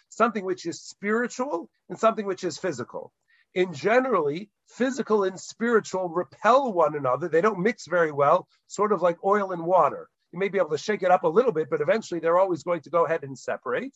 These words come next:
And in the spiritual, i-, i-, in terms of laws of nature, in the interaction between the spiritual world and the physical world, they can't really interact. They can't really go together. Those who remember from the Gemara in Sukkah,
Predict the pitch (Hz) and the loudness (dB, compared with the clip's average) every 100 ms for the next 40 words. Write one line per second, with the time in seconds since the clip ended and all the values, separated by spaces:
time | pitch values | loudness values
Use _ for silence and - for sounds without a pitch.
0 | - - - _ _ 202 269 226 214 220 | -20 -20 -20 _ _ 2 6 8 6 4
1 | 214 190 190 185 180 180 - _ - - | -2 -6 -6 -8 -8 -8 -10 _ -20 -20
2 | - 226 262 233 - 196 196 202 208 196 | -8 -4 -2 -4 -2 -4 -2 -4 -2 -2
3 | 208 190 143 226 233 180 180 143 160 190 | -2 -4 0 2 2 2 -2 0 4 6
4 | 220 170 160 175 226 - 123 98 - 160 | 6 2 -4 -2 -4 -4 -8 -8 -8 -6
5 | 165 165 151 143 190 226 - 156 139 165 | -4 -4 -4 0 0 0 -6 -10 -8 -8
6 | 156 139 - 208 220 156 165 165 165 156 | -8 -10 -8 -4 -4 -4 -4 -4 -4 -6
7 | 156 233 240 269 180 147 156 190 _ _ | -8 -6 -8 -8 -8 -2 -2 -2 _ _
8 | _ 139 185 - - 240 247 196 196 254 | _ -6 -6 -6 -10 -8 -8 -8 -4 -2
9 | 220 185 202 208 - 185 185 120 147 139 | -2 -2 0 0 -2 0 0 0 -6 -6
10 | 208 190 180 170 180 - 160 180 135 120 | -6 -4 -2 0 0 -4 -2 0 0 -4
11 | - _ _ _ 117 196 214 - 175 180 | -8 _ _ _ 0 0 0 -2 0 2
12 | 214 202 156 165 143 175 196 196 160 160 | 2 0 -4 -6 -2 4 6 6 2 -6
13 | 165 - 285 139 127 | -6 -4 -2 0 -2